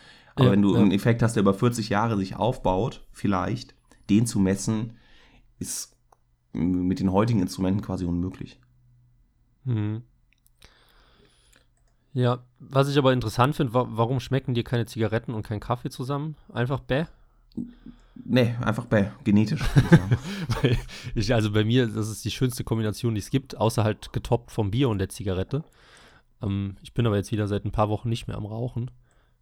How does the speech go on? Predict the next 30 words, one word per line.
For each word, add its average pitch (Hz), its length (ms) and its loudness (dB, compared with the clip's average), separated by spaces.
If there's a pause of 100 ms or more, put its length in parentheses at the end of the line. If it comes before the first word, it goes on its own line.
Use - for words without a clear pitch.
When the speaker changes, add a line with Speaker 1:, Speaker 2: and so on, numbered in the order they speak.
(220)
Speaker 2:
und 110 180 -4
ich 104 120 -6
freue 123 220 2
mich 110 160 -2
da 110 100 -8
schon 110 160 -10
drauf, 113 340 -6
wenn's 120 160 -8
wieder 123 140 -4
soweit 117 260 -8
ist. - 300 -14 (1200)
Speaker 1:
<laughs> 165 80 4 (580)
Aber 113 200 4
Kaffee - 260 4
geht 127 160 2
dann 107 80 -4
noch 101 140 -4
und 104 80 2
du 101 80 6
hast 113 140 2
dann, 104 200 2
äh, 98 420 -6 (840)
äh, 104 240 -4
Speaker 2:
Kaffee 110 260 4
Speaker 1:
keine 101 60 4
Speaker 2:
geht. 120 200 6
Wenn 131 100 4
ich, 127 160 -4
wenn 147 100 2
ich, - 180 -8